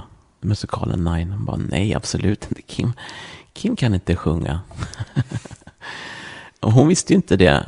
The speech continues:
Hon hade hört mig mima till Elvis sådär, äh, hjälpligt när jag hade hörlurar och lyssnade på, jag lyssnade väldigt mycket på Elvis och var jätteledsen när han dog sjuttiosju.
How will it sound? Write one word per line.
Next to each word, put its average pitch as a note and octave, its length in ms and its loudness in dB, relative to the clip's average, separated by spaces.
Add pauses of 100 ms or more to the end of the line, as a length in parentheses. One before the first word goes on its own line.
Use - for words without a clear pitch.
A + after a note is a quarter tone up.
Hon A2 160 4
hade B2 160 6
hört A#2 240 6
mig F#2 260 2
mima F#2+ 400 4
till G2+ 160 2
Elvis - 480 4
sådär, D2 420 0
äh, - 120 0
hjälpligt - 680 -4
när F2 220 2
jag D2+ 80 4
hade E2 220 2
hörlurar F2 580 2
och - 320 -6
lyssnade E2 320 0
på, - 160 -6
jag F#2+ 100 4
lyssnade E2+ 260 2
väldigt D#2 180 2
mycket C#2 200 -2
på - 100 -2
Elvis - 360 -4
och E2 80 -4
var F2 180 -2 (540)
jätteledsen G#2+ 580 6
när A#1+ 80 0
han D2 180 0
dog B1+ 320 -2
sjuttiosju. - 460 -8